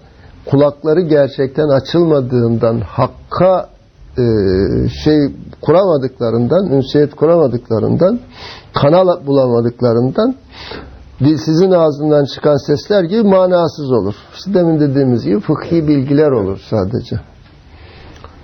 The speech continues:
Kendi de inanmaz aslında, kendi de mutmain değildir. İnsan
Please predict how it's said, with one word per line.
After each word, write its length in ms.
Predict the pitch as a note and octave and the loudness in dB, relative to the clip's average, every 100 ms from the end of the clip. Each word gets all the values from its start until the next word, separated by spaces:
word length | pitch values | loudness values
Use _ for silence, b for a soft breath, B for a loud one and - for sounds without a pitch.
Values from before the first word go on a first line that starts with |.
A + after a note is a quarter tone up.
| B - - | B -20 -4
Kendi 320 | C#3 D3+ F3+ | 0 2 2
de 60 | F#3 | 2
inanmaz 540 | E3 C3+ A#2 A2+ A2 | 2 2 2 2 2
aslında, 420 | A#2+ A2+ A#2 A#2 | 0 -2 -2 0
kendi 380 | A2+ B2 C3 C#3+ | 0 0 2 2
de 60 | C3+ | 2
mutmain 560 | B2 A#2 A2+ A#2 A#2+ | 0 -2 0 0 2
değildir. 560 | A#2+ A#2+ B2+ G#2 F2+ - - - B B B B | 2 2 2 0 -4 -6 -20 -20 B B B B
İnsan 640 | D#3+ F3 F3+ - A3 A3+ | 0 2 2 0 2 0